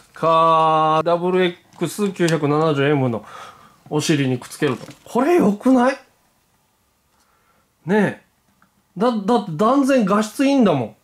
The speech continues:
こっちのサブカメラより、本体内蔵のサブカメラよりも、ねえ、ウェアラブル感も使った方が断然画質いいんだもん。これをどうするかって問題はあるよね。<laughs> ウェアラブルカムの本体をどうするかって問題はあるんだけども、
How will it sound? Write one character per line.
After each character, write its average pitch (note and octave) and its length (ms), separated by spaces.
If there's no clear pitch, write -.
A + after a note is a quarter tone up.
こ G#3+ 140
っ A3 40
ち C#4 160
の C4 80
サ B3+ 140
ブ A3+ 100
カ B3 160
メ A3+ 100
ラ E3+ 100
よ D3 60
り、 C3+ 60
本 C#4 300
体 G3+ 140
内 F3+ 200
蔵 F#3+ 100
の F#3 100
サ F#3+ 120
ブ F#3 100
カ G3+ 120
メ F#3 120
ラ E3 80
よ D3+ 80
り C#3 60
も、 B2 240
ね F#3 100
え、 C#3+ 280
ウ F#3+ 80
ェ A#3+ 120
ア A#3+ 40
ラ A#3+ 100
ブ A3+ 120
ル A3+ 100
感 D3+ 160
も C3+ 60
使 - 180
っ D3+ 60
た D3+ 100
方 C#3+ 80
が C3+ 80
断 G3 240
然 G3+ 140
画 E3 160
質 - 200
い F3 40
い E3+ 40
ん E3 80
だ B2 100
も G2+ 100
ん。 F#2 60
こ C#4+ 160
れ E4+ 100
を E4+ 140
ど E4 160
う D4+ 60
す A#3+ 80
る G#3 80
か D#3 100
っ B2+ 40
て C#3 60
問 C#3 200
題 C3+ 100
は C3 80
あ B2+ 60
る A#2+ 60
よ G2+ 60
ね。 A2+ 200
<laughs> - 1160
ウ G#3 120
ェ D#4 80
ア D#4+ 40
ラ D#4+ 100
ブ D#4+ 160
ル D4 80
カ F#3+ 140
ム D#3+ 80
の D3+ 80
本 B3+ 240
体 E3 80
を D3+ 80
ど F#3+ 100
う F3+ 60
す F3+ 80
る C#3+ 60
か C#3 80
っ - 20
て A2+ 60
問 C3+ 180
題 C#3 100
は C#3 180
あ F#3 60
る E3+ 80
ん C3 140
だ G#2+ 80
け G#2 100
ど A2+ 80
も、 B2 260